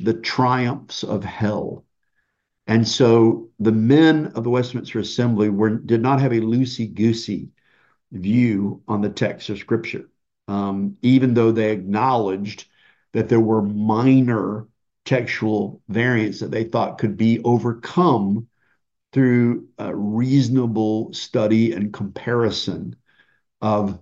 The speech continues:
the Scriptures. Um, he continues, "Their point was to settle controversies religion by appeal unto copies." Their point was to settle, uh, these controversies by appeal unto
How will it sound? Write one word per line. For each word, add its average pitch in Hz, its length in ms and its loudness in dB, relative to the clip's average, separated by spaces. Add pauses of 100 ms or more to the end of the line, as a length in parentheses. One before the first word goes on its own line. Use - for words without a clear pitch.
the 110 100 -8
Scriptures. - 800 -4 (560)
Um, 113 800 4
he 123 100 0
continues, 139 460 4
"Their 123 160 4
point 185 380 2
was 123 220 -2
to 120 80 -6
settle 127 280 -2
controversies 127 540 -4
religion 127 340 -2
by 123 380 -2
appeal 139 480 2
unto 117 400 -6
copies." 131 640 -2 (380)
Their 131 160 2
point 143 320 0
was 135 420 0
to 131 140 -2
settle, 117 640 -2 (600)
uh, 80 380 -8 (140)
these 110 200 -2
controversies 113 760 -2
by 117 360 0
appeal 127 580 2
unto 143 720 2